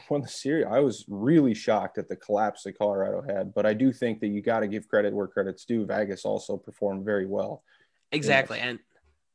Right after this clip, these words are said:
Speaker 2: and, uh, th-, c-, closing out the series, too,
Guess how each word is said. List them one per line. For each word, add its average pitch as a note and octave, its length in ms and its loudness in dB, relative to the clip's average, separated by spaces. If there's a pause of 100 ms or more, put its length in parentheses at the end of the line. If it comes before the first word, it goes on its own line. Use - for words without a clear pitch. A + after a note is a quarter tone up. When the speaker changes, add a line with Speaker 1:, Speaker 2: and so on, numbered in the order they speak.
(160)
Speaker 2:
and, D3 200 0
uh, B2+ 180 4
th-, B2+ 260 -10
c-, B2+ 80 -8 (260)
closing F#3+ 380 4
out E3 160 -2
the C3 80 -8
series, C#3+ 540 -4
too, A#2+ 300 -4